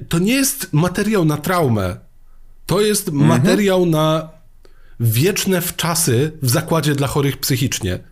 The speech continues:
Speaker 1: W bardzo młodym wieku. A on: "Hm, to, co, co teraz, młody? Idziesz
Speaker 2: Tak,
Speaker 1: grać?
Speaker 2: to, to
Speaker 1: Bo to dzieje się przed W F-em".
Speaker 2: Nie no, to się dzieje po W F-ie.
Speaker 1: Przepraszam, po W F-ie.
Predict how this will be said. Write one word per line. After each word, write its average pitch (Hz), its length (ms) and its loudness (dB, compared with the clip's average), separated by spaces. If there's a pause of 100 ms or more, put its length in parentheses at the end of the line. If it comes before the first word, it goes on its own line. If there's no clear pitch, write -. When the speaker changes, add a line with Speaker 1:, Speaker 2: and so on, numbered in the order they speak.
(300)
Speaker 1:
W 113 120 0
bardzo - 340 0
młodym 120 360 2
wieku. 95 440 -4 (960)
A 123 120 0
on: 123 120 2 (180)
"Hm, 285 160 -2 (460)
to, 233 100 -2 (760)
co, 196 180 0
co 180 280 -2
teraz, 131 300 0
młody? 123 320 2 (1900)
Idziesz 151 220 2
Speaker 2:
Tak, 147 80 -4
Speaker 1:
grać? 202 260 2
Speaker 2:
to, - 60 -8
to - 60 -16 (540)
Speaker 1:
Bo 151 100 0
to 127 140 -2
dzieje 127 160 2
się 131 120 -2
przed 123 200 -2
W 131 140 0
F-em". 170 200 -2 (2250)
Speaker 2:
Nie 104 60 -2
no, 95 100 -2
to 92 60 -6
się 90 120 -4
dzieje 104 120 0
po 117 120 -2
W 107 80 2
F-ie. 78 220 -2 (140)
Speaker 1:
Przepraszam, 117 440 0
po 120 120 0
W 110 180 0
F-ie. 117 220 -6